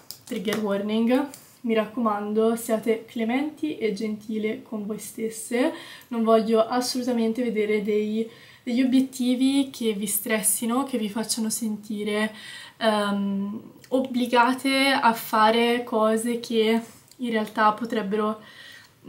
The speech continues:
cioè che in realtà non sentite vostre, ok? Eh, andare in palestra tre volte a settimana può essere un obiettivo per una persona, ma per un'altra può essere un grandissimo stress, quindi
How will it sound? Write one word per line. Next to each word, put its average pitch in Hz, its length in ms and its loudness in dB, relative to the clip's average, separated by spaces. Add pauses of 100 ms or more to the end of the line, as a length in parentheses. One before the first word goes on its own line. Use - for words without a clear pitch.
(280)
cioè 254 160 2
che - 100 -2
in 269 60 4
realtà 277 240 4
non 294 160 6
sentite 254 420 0
vostre, 214 440 -4
ok? 214 140 -10
Eh, 226 680 -4
andare 226 380 6
in 262 100 4
palestra 254 320 4
tre 240 160 -2
volte 233 240 0
a 233 40 -6
settimana 262 640 2
può 240 200 0
essere 226 360 2
un 208 80 -4
obiettivo 208 800 -2
per 233 120 -4
una 214 140 -2
persona, 240 880 0 (480)
ma 208 200 -2
per 226 140 -4
un'altra 220 400 2
può 233 160 -2
essere 208 260 -4
un 214 80 -4
grandissimo 214 640 -6 (240)
stress, 208 760 -6
quindi 214 380 -2